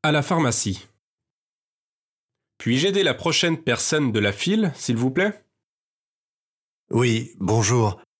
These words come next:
Speaker 2: J'ai une prescription que je dois récupérer.
Speaker 1: Ok. Puis-je avoir l'ordonnance, s'il vous plaît ?
Speaker 2: Oui, voilà.
Speaker 1: Alors,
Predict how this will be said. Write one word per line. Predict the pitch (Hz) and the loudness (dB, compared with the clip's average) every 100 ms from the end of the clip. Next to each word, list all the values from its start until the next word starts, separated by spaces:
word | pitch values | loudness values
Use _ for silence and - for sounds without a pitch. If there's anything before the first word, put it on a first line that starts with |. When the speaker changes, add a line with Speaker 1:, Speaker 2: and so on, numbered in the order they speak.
| _ _ _ _ _ | _ _ _ _ _
Speaker 2:
J'ai | 110 139 | -2 2
une | 151 127 | 2 0
prescription | 180 165 - 143 - 143 - | 0 0 -2 -2 0 2 2
que | 135 | 0
je | 110 | 0
dois | 110 113 | 2 2
récupérer. | 110 - - 107 92 87 76 _ _ _ _ _ _ _ _ _ _ _ - | 2 -2 -2 0 0 -2 -4 _ _ _ _ _ _ _ _ _ _ _ -4
Speaker 1:
Ok. | 202 143 135 - _ _ _ _ | -2 -2 -2 -6 _ _ _ _
Puis-je | - 175 165 160 | -4 0 2 2
avoir | 127 139 131 | 2 2 2
l'ordonnance, | 113 135 127 107 127 180 - | 0 0 0 0 0 -2 -4
s'il | - 117 | -4 -2
vous | 110 | -4
plaît ? | 110 175 202 - _ _ _ _ _ _ _ _ _ _ _ 127 | 0 -2 -2 -8 _ _ _ _ _ _ _ _ _ _ _ -2
Speaker 2:
Oui, | 131 98 - _ _ _ _ - | 0 0 -6 _ _ _ _ -4
voilà. | 92 107 85 71 - _ _ _ _ _ _ _ _ _ _ _ - | 0 2 0 -2 -12 _ _ _ _ _ _ _ _ _ _ _ -8
Speaker 1:
Alors, | - 170 104 92 | -2 0 0 -2